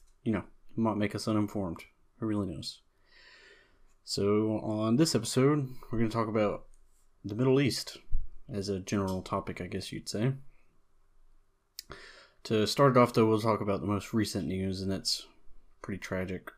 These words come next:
Um, there's a soldier that got killed Monday in Afghanistan from, uh, twin bombs, I believe. I read about it Monday, but it's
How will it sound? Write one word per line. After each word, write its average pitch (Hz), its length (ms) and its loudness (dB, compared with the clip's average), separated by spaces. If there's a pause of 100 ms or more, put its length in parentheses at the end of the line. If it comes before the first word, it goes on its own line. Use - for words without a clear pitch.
(160)
Um, 101 680 0 (280)
there's 104 200 -4
a 107 40 -4
soldier 107 320 4
that 101 120 0
got 101 200 -4
killed 107 200 0
Monday 104 420 4
in 98 80 0
Afghanistan 98 760 -2 (580)
from, 95 380 0
uh, 92 300 -2
twin 139 280 2
bombs, 143 640 0
I 139 60 -4
believe. 143 580 -4 (420)
I - 40 -2
read 104 180 4
about 98 160 2
it 92 80 -4
Monday, 101 460 0
but 92 160 -4
it's - 240 -12